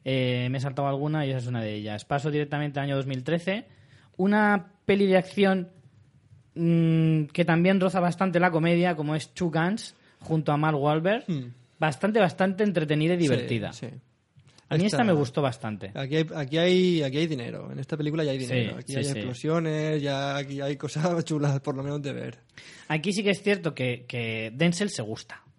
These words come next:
Speaker 2: Sí.
Speaker 1: Se gusta un poco. Y además tiene la gran... Es que a Denzel le viene muy bien un, un compañero, en este caso no es un secundario, porque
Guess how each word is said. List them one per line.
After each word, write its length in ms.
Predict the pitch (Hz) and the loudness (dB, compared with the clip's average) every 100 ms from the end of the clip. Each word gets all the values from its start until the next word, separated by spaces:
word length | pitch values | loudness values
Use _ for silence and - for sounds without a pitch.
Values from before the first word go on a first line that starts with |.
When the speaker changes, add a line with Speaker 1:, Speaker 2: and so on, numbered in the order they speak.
| _ | _
Speaker 2:
Sí. 160 | - - | -12 -10
Speaker 1:
Se 100 | 113 | -8
gusta 260 | 127 139 | -8 -8
un 80 | 117 | -8
poco. 340 | 95 87 - _ _ _ - - | -8 -12 -20 _ _ _ -20 -6
Y 60 | 143 | -2
además 500 | 135 139 175 170 - - | 0 2 2 0 -10 -4
tiene 200 | 160 156 | 0 0
la 140 | 135 | 0
gran... 180 | 147 170 | 0 -2
Es 100 | 175 | -2
que 280 | - 240 233 _ - | 0 0 0 _ 0
a 100 | 170 | 4
Denzel 280 | 202 220 233 | 4 4 2
le 60 | |
viene 200 | 202 208 | 2 2
muy 180 | 202 202 | 2 2
bien 240 | 196 214 214 | 0 -2 -2
un, 500 | 190 196 190 185 185 | 2 2 2 2 0
un 120 | 180 | -2
compañero, 600 | 175 185 180 185 190 202 220 | -2 2 2 4 2 0 0
en 100 | 151 | -2
este 160 | 156 | 0
caso 180 | 175 170 | 0 0
no 100 | 135 | 0
es 60 | 135 | -2
un 80 | 156 | -4
secundario, 560 | 165 151 151 165 165 151 | -6 -4 -2 0 0 -4
porque 340 | 120 117 | -8 -8